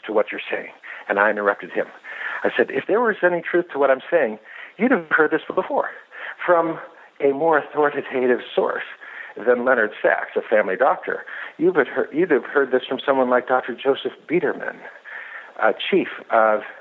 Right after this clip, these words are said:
research in pediatric psychiatry at Harvard Medical School." And, of course, Dad didn't know where I was going with this. And I said, "You know, the same thought occurred to Senator Charles Grassley, United States Senate Judiciary Committee, who summoned Doctor Biederman to the United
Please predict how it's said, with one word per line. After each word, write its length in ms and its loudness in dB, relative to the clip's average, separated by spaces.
research 480 0
in 100 -8
pediatric 520 0
psychiatry 680 -2
at 120 2
Harvard 440 0
Medical 320 0
School." 360 -10
And, 100 -2
of 60 -6
course, 240 0
Dad 180 4
didn't 160 -6
know 80 0
where 140 2
I 20 2
was 140 -4
going 200 -2
with 140 -8
this. 140 -8
And 100 0
I 120 2
said, 140 -2
"You 80 -4
know, 100 4
the 160 2
same 180 2
thought 200 2
occurred 360 0
to 140 -2
Senator 340 0
Charles 520 0
Grassley, 480 -6
United 340 4
States 240 -2
Senate 220 0
Judiciary 460 0
Committee, 400 -2
who 160 2
summoned 300 2
Doctor 280 0
Biederman 440 -10
to 100 -2
the 60 0
United 320 4